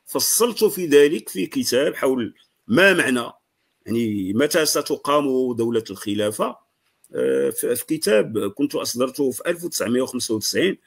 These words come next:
آه، جماعة العدل والإحسان، آه، قراءة في المسارات. تصور بأن، بأن منير الركراكي يت-،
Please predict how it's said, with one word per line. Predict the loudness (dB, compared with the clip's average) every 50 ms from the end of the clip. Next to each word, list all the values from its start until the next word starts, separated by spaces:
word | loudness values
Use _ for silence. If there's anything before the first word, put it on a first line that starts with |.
| _ _ _ _ _ _ -6
آه، | -4 -2 -2 0
جماعة | 0 2 2 2 4 4 2 2 0
العدل | 0 -2 0 2 2
والإحسان، | 0 2 0 -2 -2 0 0 2 2 2 0 -4 -6 _ _ _ _ _ _ _ _ -4
آه، | -2 0 0 0 -2 -6 -14 -10 _ 0
قراءة | 0 2 2 2 2 2 0
في | 0 0
المسارات. | 2 2 2 2 2 2 2 2 2 0 -4 -10 -16 -20 _ _ _ _ _ _ _ _ _ _ _
تصور | 0 2 6 8 8 10 10 8 8
بأن، | 6 4 2 2 2 0 2 2 4 4 2
بأن | 4 4 4 4 4 4
منير | 2 2 2 2 4 4 4 2
الركراكي | 2 0 0 2 2 2 2 0 0 0 -2
يت-، | -2 -4 -6 -12 _